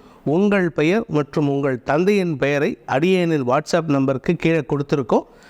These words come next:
அந்த நம்பருக்கு WhatsApp நம்பரை மெசேஜ் பண்ணி கேட்டிங்கன்னா, உங்களுக்கு தனிப்பட்ட ஜாதக பலன்கள் பகிரப்படும். ஆடியோ மெசேஜை நான் உங்களுக்கு அனுப்புவேன். இந்த மெசேஜை உங்களுக்கு அனுப்புறதுக்கு,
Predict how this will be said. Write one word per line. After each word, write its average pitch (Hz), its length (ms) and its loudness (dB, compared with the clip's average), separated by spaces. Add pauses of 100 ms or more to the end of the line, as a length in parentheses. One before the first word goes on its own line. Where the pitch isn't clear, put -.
(100)
அந்த 143 260 0
நம்பருக்கு 151 600 0
WhatsApp 165 340 -2
நம்பரை 143 440 0 (100)
மெசேஜ் 131 460 -2
பண்ணி 147 380 -2 (520)
கேட்டிங்கன்னா, 160 640 0 (100)
உங்களுக்கு 151 600 0
தனிப்பட்ட 196 640 0 (380)
ஜாதக 160 580 0
பலன்கள் 143 400 0 (480)
பகிரப்படும். 143 600 0 (340)
ஆடியோ 175 400 2
மெசேஜை 147 420 -2
நான் 165 120 2
உங்களுக்கு 127 260 0
அனுப்புவேன். 135 400 -2 (380)
இந்த 170 320 2
மெசேஜை 202 500 0
உங்களுக்கு 156 360 0
அனுப்புறதுக்கு, 160 720 -2